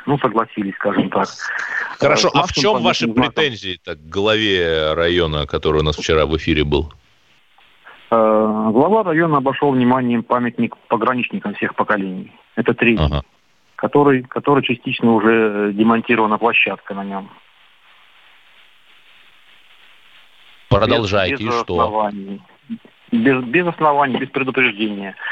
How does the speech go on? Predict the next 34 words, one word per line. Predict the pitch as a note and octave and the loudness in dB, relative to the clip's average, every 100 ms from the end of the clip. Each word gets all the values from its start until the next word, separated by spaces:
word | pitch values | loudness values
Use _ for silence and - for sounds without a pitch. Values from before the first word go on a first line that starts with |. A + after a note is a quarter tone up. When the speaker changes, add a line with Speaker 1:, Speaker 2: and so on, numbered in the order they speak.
| - - | -6 0
Speaker 1:
Э, | A2+ | 2
нами | A2+ D#3+ E3 | 2 0 -2
в | C#3 D3 C#3+ B2+ | -4 -4 -6 -8
две | B2 C#3 - - B2 A2+ A2+ C3+ | -6 -4 -4 -4 -6 -6 -2 -2
тысячи | D3+ - | 0 0
восемнадцатый | C#3+ D3+ D3+ - D#3+ | 0 0 0 -2 -4
год | F3+ F#3 | -2 -2
мы | A2+ C3+ | -2 -4
установили | C3+ D3 D3+ B2+ G#2 G2 - | -2 0 0 0 0 -4 -4
памятный | A2 G#2+ - A#2 | -4 -4 -4 -2
знак, | G#2+ F#2 - - - - - | -2 -4 -12 -12 -12 -8 0
э, | A2 G2+ | 2 2
к | - | 0
столетию | C#3 C#3 A#2+ - A2 A2 G#2 G2+ G2+ G2+ | 0 2 0 0 2 4 2 0 0 -2
образования | G#2 A2+ A#2+ B2+ G#2+ G#2 | 0 0 2 0 -2 -6
пограничной | A2 A2 A#2 G#2+ A2+ | -2 0 0 -2 -2
службы, | A#2+ F#2 E2+ F#2 - | 0 -2 -4 -8 -4
пограничных | G#2 A2 A2 A2 - | 0 0 0 -2 -2
войск. | G2+ - - _ _ _ - - - - - - - | -2 -2 -16 _ _ _ -6 -4 -4 -6 -12 -12 -2
Э, | A2 A2+ A2+ A2 G#2+ G#2+ | 2 2 2 2 2 0
установка | A2+ B2 D#3 - C3 | 0 0 0 0 0
знака | C3 B2+ | -2 -2
проходила | - - A2 B2 C3+ B2 - | -6 -4 0 2 2 2 -4
с | - - | -20 -6
полной | C#3 C3+ A#2+ | 0 2 2
со-, | - | -2
в | B2+ - - - | -12 -12 -12 -4
согласованности | B2 A2+ A2 - D3 A#2+ A2+ - A#2 | 0 2 2 2 2 2 -2 0 -2
с | G2+ - | -2 0
главой | G#2+ B2 A#2 A2+ | 2 2 2 0
района | G#2 G2+ G2 | 0 -2 -2
Деминовым | G#2 G#2+ G#2+ G2+ | 0 2 2 0
Олегом | G#2 G2+ G#2 | 0 -2 -2
Николаевичем. | - G#2 G2+ G2 - G2 | 0 0 0 -2 -2 -4